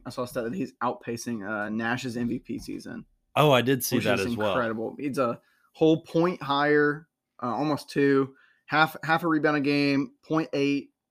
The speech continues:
Speaker 1: uh, assists per game, and a whole steal per game more. And that was kinda the whole, like, M O of Nash's season was being very prevalent on the defensive end. So pretty
Speaker 2: And their
Speaker 1: cool.
Speaker 2: team having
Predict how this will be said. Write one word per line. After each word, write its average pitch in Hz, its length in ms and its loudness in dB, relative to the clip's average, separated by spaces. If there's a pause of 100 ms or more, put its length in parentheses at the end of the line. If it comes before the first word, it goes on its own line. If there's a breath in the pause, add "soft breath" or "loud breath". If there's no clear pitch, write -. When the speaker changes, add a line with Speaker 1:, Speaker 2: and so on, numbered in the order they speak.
(120)
Speaker 1:
uh, 123 240 -2
assists - 320 -6
per 147 80 -2
game, 139 320 0
and 127 80 -2
a 127 40 -4
whole 196 460 2
steal 143 400 -2
per 135 180 -2
game 120 220 -4
more. 113 360 -8 (340)
And 135 80 -2
that 135 60 2
was 139 120 -2
kinda 135 220 0
the 120 60 -2
whole, 123 180 -2
like, 117 180 -2
M 143 180 0
O 127 220 2
of 117 140 -2
Nash's 120 540 -6 (420)
season 131 340 -2
was 110 220 -8
being 120 400 -4 (380)
very 143 140 2
prevalent 135 380 -2
on 123 80 -4
the 117 60 -4
defensive 120 400 -6
end. 87 220 -8
So 107 180 -10
pretty - 260 2
Speaker 2:
And 123 80 4
their 113 120 2
Speaker 1:
cool. - 60 -10
Speaker 2:
team 104 200 -2
having 78 460 -6